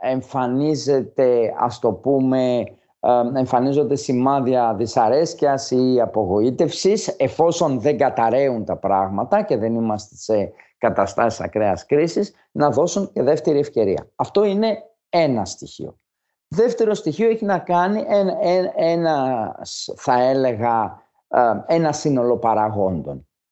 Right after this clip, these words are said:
Δηλαδή, ο τρόπος με τον οποίο οι ψηφοφόροι, ε, είναι συγκρατημένοι στις αλλαγές, ε, και άρα, κατ' επέκταση, όταν ψηφίζουν ένα κόμμα,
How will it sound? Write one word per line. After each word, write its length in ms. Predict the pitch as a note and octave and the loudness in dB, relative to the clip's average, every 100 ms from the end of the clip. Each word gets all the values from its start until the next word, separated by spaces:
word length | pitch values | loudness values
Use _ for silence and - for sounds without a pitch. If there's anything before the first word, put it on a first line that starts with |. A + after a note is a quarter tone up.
| _ | _
Δηλαδή, 680 | - C3+ B2+ G2 C#3+ A3 B3 | 0 2 2 0 0 0 0
ο 140 | - D3 | -2 0
τρόπος 380 | D#3+ G#3 G3+ | 0 0 0
με 120 | D#3+ C3+ | -2 -2
τον 180 | B2+ | -2
οποίο 280 | A#2 A#2 B3+ | -2 0 0
οι 80 | C#4 | 0
ψηφοφόροι, 1000 | A3 F3+ D3 D#3 - A3 G#3 D3+ A2 - _ _ _ _ - | 0 0 2 2 2 2 2 0 -2 -8 _ _ _ _ 0
ε, 100 | B2+ C#3 B2+ A#2+ B2+ | 2 2 0 -6 -8
είναι 240 | - A3 A#3 | -6 -2 -2
συγκρατημένοι 920 | A3+ F#3+ D#3+ E3 E3+ F3 G#3 G#3+ F3+ | -2 0 0 0 0 -2 0 0 0
στις 280 | D3+ B2 G#2+ | -4 -6 -2
αλλαγές, 920 | B2 A2+ G#2+ G#2 E3 A3 - - _ _ | 0 2 0 0 0 0 -4 -12 _ _
ε, 760 | - E3 D#3 C#3+ C#3+ C#3 C#3 D3 | -4 -2 0 0 -2 -4 -6 -6
και 180 | - | 0
άρα, 340 | D#3 C3 E3 G#3+ | 2 2 2 -2
κατ' 220 | G#3+ D3+ | -2 -2
επέκταση, 800 | C3+ - D3+ G3 G#3 - G3+ F#3+ _ - | -2 -2 -2 -2 -4 -2 -4 -6 _ -2
όταν 280 | F3+ F3+ | 0 0
ψηφίζουν 480 | D3+ - C3 D#3 C3+ | -2 -2 -2 0 0
ένα 240 | C3+ B2+ G#2 | 0 0 0
κόμμα, 640 | C#3+ G3 A3+ A3 - - | 2 2 2 -2 -6 -14